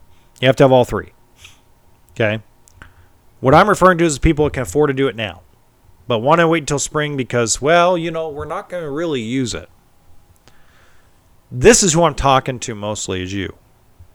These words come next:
I'm talking to you, the person who's retired, but you got some things going on. Maybe you're going on a cruise.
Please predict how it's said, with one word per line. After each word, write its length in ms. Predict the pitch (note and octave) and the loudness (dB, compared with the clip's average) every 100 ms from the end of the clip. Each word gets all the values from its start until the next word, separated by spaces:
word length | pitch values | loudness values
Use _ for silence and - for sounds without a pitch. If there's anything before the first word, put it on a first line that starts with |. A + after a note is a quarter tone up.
| _ _ _ _ _ _ _ _ - - - | _ _ _ _ _ _ _ _ -12 -10 -8
I'm 140 | C#3 | -2
talking 320 | D#3+ E3+ E3+ | 2 2 2
to 80 | C#3+ | -4
you, 340 | C3 D3 F#3+ F#3+ | -2 0 2 0
the 80 | |
person 540 | E3 E3 D#3+ - D#3+ D3 | 0 2 2 2 -2 -2
who's 240 | B2 A2+ | -4 -4
retired, 920 | G2+ - - C#3+ D3+ D#3+ D#3 D#3 D3+ - _ _ _ _ - | -2 0 4 6 8 8 4 0 -4 -14 _ _ _ _ -4
but 460 | B2 B2 B2 - | 2 4 2 -2
you 60 | A2+ | 2
got 180 | D3 - | 2 2
some 100 | C3+ | -2
things 240 | D3 C3+ | -2 0
going 220 | C3+ C3+ | 2 2
on. 180 | C3 G2+ | 2 -2
Maybe 200 | G#2+ B2 | -4 -4
you're 60 | B2 | -4
going 220 | B2 A#2+ | -4 -8
on 60 | G2 | -8
a 40 | |
cruise. 680 | - - C#3 C#3+ D#3+ - | -8 -2 2 2 0 -2